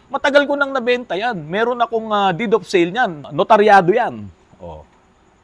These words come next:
Hindi niya alam na hindi pala naipatransfer noong nakabili sa kanya yung sasakyan na Montero, twenty ten model. Last year po nangyari yun, nung hinahanap ko yung totoong may-ari. Kaya ngayon po, napakalaki ng problema nung mga may sasakyan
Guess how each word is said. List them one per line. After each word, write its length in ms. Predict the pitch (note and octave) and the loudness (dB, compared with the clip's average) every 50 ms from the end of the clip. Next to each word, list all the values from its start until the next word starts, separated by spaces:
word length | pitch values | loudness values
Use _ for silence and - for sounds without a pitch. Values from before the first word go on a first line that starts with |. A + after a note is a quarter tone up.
| _ | _
Hindi 240 | _ C3 C#3+ E3+ F3+ | _ 0 0 2 2
niya 160 | F3+ D3 B2 | 2 0 0
alam 320 | C3 D#3 E3 D#3 A#2 G2+ G2+ | 2 2 0 0 -2 -4 -6
na 80 | B2 | -6
hindi 320 | A#2 A2+ A#2+ B2 C3+ F3+ F#3 | -6 -4 -6 -4 -4 -4 -4
pala 240 | - E3 D#3+ D#3 D3+ | -2 0 0 0 0
naipatransfer 1040 | D3 C#3+ C3 C3+ C3+ - E3 - - B2 B2+ C3 - - - - G#2+ F#2+ F#2+ F#2 F#2 - _ _ _ _ _ _ _ E2+ | 0 -2 -4 -4 -4 -6 -6 -4 -4 -4 -4 -4 -6 -12 -12 -10 -8 -8 -8 -8 -10 -16 _ _ _ _ _ _ _ -12
noong 400 | F2 F#2 A2+ C#3 E3+ A3 B3+ A#3+ | -8 -6 -4 -2 -2 -2 -2 0
nakabili 720 | G#3 F#3 - E3+ E3+ E3 D3+ C#3+ D#3 D#3 C#3 A2+ G2 F#2 - _ _ _ _ _ _ | -2 0 2 2 2 2 2 0 0 0 0 -2 -4 -4 -10 _ _ _ _ _ _
sa 160 | - - - | -12 -8 -4
kanya 480 | - D#3 D3+ D3 C3+ A2+ G#2+ G2+ F#2+ - | -4 -4 -4 -4 -4 -4 -4 -6 -6 -2
yung 240 | D3 D#3 F3 F3 | 0 0 0 0
sasakyan 480 | D3 - B2 - C3 - - C3 C#3+ D3 | -2 -8 -12 -14 -14 -10 -8 -8 -6 -6
na 80 | C#3 B2 | -6 -8
Montero, 560 | A#2+ A#2 A2+ A2+ - G#2+ G#2 A#2 B2+ B2 - | -8 -8 -10 -8 -8 -8 -6 -6 -6 -8 -4
twenty 400 | - C3 C#3+ C#3 B2 C#3 C3+ - | -2 -2 -2 -2 -4 -6 -6 -4
ten 160 | - C3+ C3 | -6 -6 -6
model. 480 | B2+ A2+ G#2 G2+ A2+ D3 C3+ G#2 F2+ - _ _ _ _ _ _ _ _ _ _ _ _ | -6 -6 -6 -6 -6 -6 -8 -10 -12 -18 _ _ _ _ _ _ _ _ _ _ _ _
Last 320 | A2 C#3 D3+ - - - - | 2 2 2 2 0 -4 2
year 160 | E3+ E3+ D3+ | 2 2 2
po 160 | - - F3 | 2 0 -2
nangyari 560 | D#3 C3+ C3 C3 C3 B2+ B2+ B2 A#2 G#2+ A2+ | -2 -2 -4 -4 -2 -2 -2 -2 0 0 -2
yun, 160 | C#3 C#3+ B2 A2+ | -2 -2 -2 -4
nung 80 | A2+ | -6
hinahanap 640 | A#2 A#2+ A#2+ A#2 A#2 A#2 A2+ C3 C#3 D#3 D#3 D3+ - | -6 -4 -4 -4 -4 -2 -2 -4 -4 -4 -4 -8 -10
ko 240 | _ - A2+ A#2 A#2 | _ -6 -6 -4 -4
yung 160 | A2+ A2+ - | -6 -8 -10
totoong 320 | - A2 - A2+ A#2 B2 | -12 -12 -12 -10 -10 -10
may-ari. 560 | A#2+ A#2 A#2 G#2+ F#2+ E2+ D#2+ D#2 F#2 G#2 - - _ _ _ _ _ _ _ _ | -10 -10 -10 -10 -10 -12 -12 -10 -10 -12 -12 -14 _ _ _ _ _ _ _ _
Kaya 240 | - A3+ A#3+ B3 | 2 4 4 6
ngayon 240 | A#3+ A#3 A3+ A3 G#3+ | 6 4 2 2 0
po, 160 | F3 F#3+ D#3+ | 2 2 2
napakalaki 560 | D3+ E3 - F#3 - G#3 F3 F#3+ F#3+ F#3 E3+ F#3 | 4 4 4 4 4 2 2 2 2 0 0 -2
ng 160 | F#3 F3+ D#3 | -4 -4 -4
problema 480 | D3+ D#3+ C#3 C#3 D3 D#3 C#3+ C3 A#2+ | -6 -6 -4 -4 -4 -4 -2 -4 -4
nung 240 | B2 C#3+ F3 G#3+ G#3 | -4 -4 -4 -2 0
mga 160 | G#3 G3+ G3 | 0 0 0
may 160 | F#3 F3+ F3+ D#3 | 0 -2 -4 -4
sasakyan 640 | E3 D#3+ - D#3+ - - B2+ A2 G#2+ G#2 A2 A2 | -6 -8 -8 -10 -8 -6 -6 -6 -6 -6 -10 -16